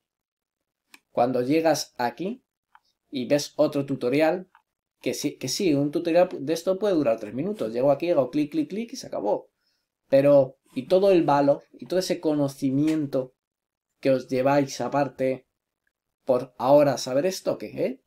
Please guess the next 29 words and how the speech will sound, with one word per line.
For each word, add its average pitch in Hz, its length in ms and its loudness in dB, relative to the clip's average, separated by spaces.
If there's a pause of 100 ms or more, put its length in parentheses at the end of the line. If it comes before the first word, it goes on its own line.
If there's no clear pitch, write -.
Esto 175 240 -8
es 170 80 -4
la 135 140 0
diferencia 247 760 -2 (280)
entre 127 240 -6
ser 147 240 -4
profesional 185 800 -4 (800)
o 101 140 -12
entre 104 480 -12 (320)
hacer 117 280 -10
clics 120 460 -10
en 113 140 -14
pantalla 160 580 -6 (140)
y, 107 320 -14
y 110 60 -12
pasar - 300 -8
al 107 60 -12
siguiente 101 420 -16
vídeo. - 260 -20 (1300)
Y 170 100 2
bueno, 202 380 2 (1400)
eh, 143 520 4
espero 175 360 2
que 147 360 4
te 147 80 2
haya 143 140 6
sido 139 220 0
de 127 80 0
ayuda. 160 480 -2